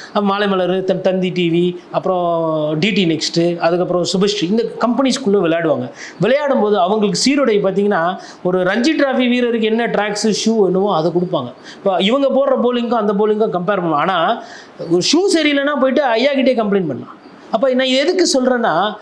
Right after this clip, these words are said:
அவர்களோட தொழில் என்பது வேற, ஆனா விளையாட்டு என்பது அவர்களோட காதல், அது ஒரு பாரம்பரியமா இது வந்து நாங்க பாதுகாக்கிறோன்ற அந்த உணர்வு இருக்கு இல்லையா? இது உணர்வு சம்பந்தமான விஷயம். இதுல போயிட்டு நாங்க அவ்வளவு செலவு பண்ணோம், இவ்வளவு செலவு பண்ணோம்னு ஐயா மான்சிக் மாண்டியா சொல்றது எனக்கு புரியல.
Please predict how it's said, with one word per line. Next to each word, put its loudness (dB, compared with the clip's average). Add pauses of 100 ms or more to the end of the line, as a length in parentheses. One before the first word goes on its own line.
(440)
அவர்களோட 0 (380)
தொழில் 2
என்பது 2
வேற, 0 (440)
ஆனா -2
விளையாட்டு 0
என்பது 2
அவர்களோட 0
காதல், 0
அது 0
ஒரு 0
பாரம்பரியமா 0
இது 2
வந்து 0
நாங்க 0 (100)
பாதுகாக்கிறோன்ற 0
அந்த 0
உணர்வு 0
இருக்கு -2
இல்லையா? -2 (280)
இது 2
உணர்வு 2
சம்பந்தமான -2
விஷயம். -2
இதுல 2
போயிட்டு -2
நாங்க -4
அவ்வளவு 0
செலவு 0
பண்ணோம், 0
இவ்வளவு 0
செலவு 0
பண்ணோம்னு -2
ஐயா 0
மான்சிக் -2
மாண்டியா 0
சொல்றது 0
எனக்கு 0
புரியல. 0